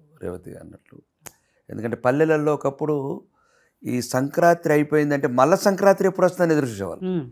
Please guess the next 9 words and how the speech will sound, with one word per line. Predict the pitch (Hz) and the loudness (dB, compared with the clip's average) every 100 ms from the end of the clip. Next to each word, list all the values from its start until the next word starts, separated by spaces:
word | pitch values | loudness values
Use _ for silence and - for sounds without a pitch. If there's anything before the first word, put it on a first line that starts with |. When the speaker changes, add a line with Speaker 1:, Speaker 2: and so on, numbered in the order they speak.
| _ _ _ | _ _ _
Speaker 1:
అంటే | - | -20
సంక్రాంతి | - 80 117 123 120 120 | -16 -10 0 0 2 -2
అయిపోయిన | 117 107 113 107 | -2 -2 -6 -4
తర్వాత, | 110 107 101 90 95 98 - - | -4 -2 -4 -4 -8 -10 -12 -12
కనుమ | 98 104 | -10 -8
సంక్రాంతి | 98 101 92 104 101 | -10 -10 -8 -10 -8
అయిపోయిన | 101 101 98 | -10 -8 -10
తర్వాత | 92 98 92 90 101 80 82 | -10 -8 -6 -6 -8 -8 -10
జనవరిలో | 98 101 95 87 76 - | -10 -10 -10 -12 -14 -18